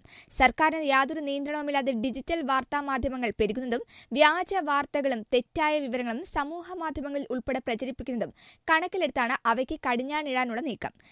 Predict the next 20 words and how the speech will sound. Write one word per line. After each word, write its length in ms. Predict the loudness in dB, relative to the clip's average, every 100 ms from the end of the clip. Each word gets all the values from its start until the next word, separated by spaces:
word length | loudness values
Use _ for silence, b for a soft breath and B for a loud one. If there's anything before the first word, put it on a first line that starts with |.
| B B
രണ്ടായിരത്തി 460 | 6 6 4 0 0
പത്തൊൻപതിൽ 520 | -2 -2 -4 -2 -4 -4
ഡിജിറ്റൽ 400 | -4 -4 -2 -2
വാർത്താ 320 | 0 -2 -2 -2
മാധ്യമങ്ങളെ 520 | -2 -2 -4 -2 -2 2
ഐ 180 | 2 2
ടി 240 | -2 -4 -4
നിയമത്തിന്റെ 440 | -4 -6 -4 -4
പരിധിയിലാക്കി 520 | -2 -2 0 0 -2
നിയന്ത്രിക്കാൻ 460 | -4 -6 -4 -2 -4 -6 B B
കൊണ്ടുവന്ന 480 | 4 4 2 -2 -2 -2
വിവാദ 380 | -2 0 0 0 2
കരട് 300 | 2 2 0
ബില്ലാണ് 380 | 0 0 0 -2 -2
മാറ്റങ്ങളോടെ 720 | 0 0 -2 -6 -2 2 2 2
പൊടിതട്ടിയെടുക്കുന്നത്. 840 | 2 2 2 2 2 2 -2 -4 -6 -10 B B 4
പ്രധാനമന്ത്രിയുടെ 720 | 6 6 2 0 -4 0 0 2
ഓഫീസിന്റെ 220 | 2 2 -2 -4 -4 -2
പരിഗണനയിലുള്ള 720 | 0 0 0 -2 -4 -4 -2
ബിൽ 220 | -2 -4